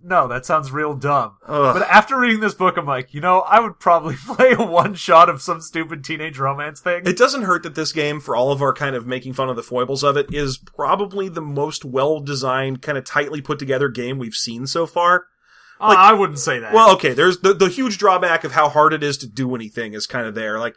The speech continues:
Speaker 2: like, I, I assume that when they came around to their third edition, they probably made it so you didn't have just a thirty percent chance to, to succeed at, for example, dodging.
Speaker 1: Yeah.
Speaker 2: That, that particular bit's really broken, but the, the abilities, I kept reading through all those abilities trying to find one that was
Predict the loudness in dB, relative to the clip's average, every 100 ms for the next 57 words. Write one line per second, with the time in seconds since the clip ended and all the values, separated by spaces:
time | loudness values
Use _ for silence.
0 | _ _ -4 -4 0 0 0 0 -2 -2
1 | -2 -2 -4 -4 -4 0 0 -2 0 0
2 | 0 -4 -8 -8 -4 -4 -2 -8 -8 -8
3 | -6 -6 -6 -8 -8 -10 -12 -6 -6 -6
4 | -8 -10 -10 -8 -8 -10 -8 -8 -10 -12
5 | -12 -12 -12 -6 -6 -6 -8 -10 _ _
6 | _ -4 -4 _ -16 -10 -6 -2 0 0
7 | -2 -2 -2 -2 -2 -4 -14 _ -16 -2
8 | -2 -2 2 2 2 -2 -4 0 0 2
9 | -2 -2 -6 0 2 2 -4 -6 -4 -6
10 | -4 -6 -2 0 0 -2 -2 -4 -4 -6
11 | -6 -8 -6 -6 0 0 0 -4 -4 -4
12 | -4 -4 -4 -4 -4 -2 0 0 0 -4
13 | -8